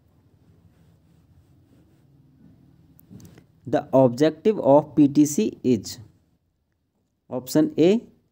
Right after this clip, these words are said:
advisory, option B, educational, Option C,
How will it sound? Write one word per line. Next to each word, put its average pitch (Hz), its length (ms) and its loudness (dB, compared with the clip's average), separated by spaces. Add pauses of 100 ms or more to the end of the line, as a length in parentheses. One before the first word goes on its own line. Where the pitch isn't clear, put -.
advisory, 131 680 -4 (520)
option 113 460 -4
B, 143 160 2 (260)
educational, 143 760 -4 (720)
Option 131 340 -4
C, 175 380 -4